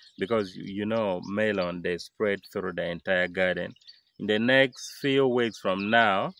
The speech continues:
this melon that you're seeing will be all over this garden. My name is Charles Layo, and I am the Ugandan farmer.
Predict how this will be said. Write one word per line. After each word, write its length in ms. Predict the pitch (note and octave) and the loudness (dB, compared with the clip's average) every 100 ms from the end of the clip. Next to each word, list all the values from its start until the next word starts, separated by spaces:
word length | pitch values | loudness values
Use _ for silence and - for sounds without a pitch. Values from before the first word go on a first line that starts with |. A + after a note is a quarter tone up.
| _ - - - | _ -20 -20 -8
this 240 | A#2 A2+ | -6 -2
melon 340 | A#2 G#2+ F#2+ F2+ | 0 2 2 2
that 200 | G2+ F#2+ | 2 0
you're 160 | F2+ | -4
seeing 400 | F2+ - G2+ F#2 | -6 -4 -2 -2
will 240 | F2+ F2 E2 F2+ | -4 -6 -6 -4
be 220 | G#2+ G#2 - - | -4 -4 -6 0
all 240 | A#2 A#2 | 2 4
over 280 | A#2+ G2 F2+ | 2 2 0
this 240 | F#2+ F2 | -2 -4
garden. 540 | - F#2 E2+ E2+ G2 - - - - - | -2 0 0 -2 -6 -12 -20 -20 -20 -2
My 160 | B2 C#3+ | 2 4
name 200 | C3+ A#2 | 2 0
is 200 | G2+ - | -2 -4
Charles 520 | - B2 A2+ C3 - G#2 | 0 2 2 -2 -8 -4
Layo, 680 | G2 G2 F#2+ G2 G2+ C#3 - | 0 2 0 -2 -2 -6 -8
and 280 | F2+ F2+ | -8 -6
I 120 | F2+ F2+ | -2 -2
am 220 | F2+ F#2 | -2 -4
the 140 | F2+ F2+ | -6 -6
Ugandan 580 | F2+ G2+ G#2 G2+ G2+ | -4 -2 -2 -2 -4
farmer. 560 | - A#2 G#2 G2 G2+ E3+ | -2 0 0 0 -2 -4